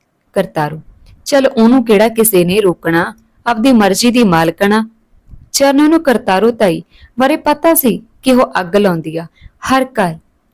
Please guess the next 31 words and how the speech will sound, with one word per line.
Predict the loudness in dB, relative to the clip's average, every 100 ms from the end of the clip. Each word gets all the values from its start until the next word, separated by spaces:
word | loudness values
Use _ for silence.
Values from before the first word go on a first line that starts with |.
| -2
ਇਸ | -2
ਕਰਕੇ | 0 -2 -2 -2
ਚਰਨੋ | 2 2 0
ਨੇ | -2 -4 -10 -14 0
ਮੋੜਵਾਂ | 2 4 2 2
ਜਵਾਬ | 2 0 0 0
ਦਿੰਦਿਆਂ | 0 2 2 0
ਕਿਹਾ | -2 -2 -2 -4 _ _ _ -20 _ 0
ਕਿ | 2
ਨਸੀਬ | 2 0 0 0
ਨੇ | 0
ਇਸ | 0 0 -2
ਘਰ | -2 -4 -4
ਨੂੰ | -8 -10 _ _ -6
ਸਵਰਗ | -2 0 0
ਬਣਾਇਆ। | 0 0 -2 -4 -6 -14 _ _ _ -2 0
ਨਸੀਬ | 2 0 -2 0
ਭੈਣ | -2 0
ਵਰਗਾ | -2 -2 -4 -6 _ 0
ਕੋਈ | 2 4
ਨਹੀਂ | 4 4
ਬਣ | 4 2
ਸਕਦਾ, | -2 -4 -4 -8 -10 _ _ -4
ਰੱਬ | 0 0 2 0
ਦਾ | 2
ਰੂਪ | 0 2 0 0 -2
ਆ | -4 -2
ਉਹ। | -6 -8 _ _ _ _ -2
"ਵੇਖ | 0 2
ਲੈ | 2 0
ਤਾਈ, | 0 -2